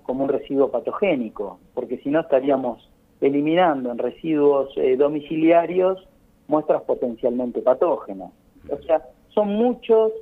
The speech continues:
este, los puntos en donde esta, esta autorización, eh, abre la puerta a que se cometan errores. Eh, y por otro lado, el laboratorio bioquímico está inscrito en lo que se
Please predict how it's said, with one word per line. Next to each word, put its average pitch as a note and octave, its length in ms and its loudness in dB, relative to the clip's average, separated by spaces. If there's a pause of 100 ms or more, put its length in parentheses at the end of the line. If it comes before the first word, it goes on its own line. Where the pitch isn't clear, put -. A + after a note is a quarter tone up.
(160)
este, C#3+ 420 0
los D3 220 0
puntos F#3 720 -2 (380)
en C3+ 180 -4
donde C3 760 0
esta, C3+ 680 0 (420)
esta D3+ 220 0
autorización, D#3 1120 0 (420)
eh, B2+ 240 -4 (180)
abre C#3+ 300 4
la C3+ 140 0
puerta C#3+ 600 0
a A#2+ 80 -6
que A#2+ 100 -8
se B2 140 -12
cometan A#2+ 460 -4
errores. A#2+ 540 2 (260)
Eh, G#2+ 460 -8 (420)
y D3 60 -10
por D3+ 240 2
otro F#3 240 0
lado, D#3+ 560 2 (160)
el C3+ 260 -4
laboratorio C#3+ 1120 2
bioquímico C3 880 -4 (400)
está C#3 260 -4
inscrito E3+ 480 -4
en D#3+ 80 2
lo D3 80 0
que C3 100 -8
se - 120 -20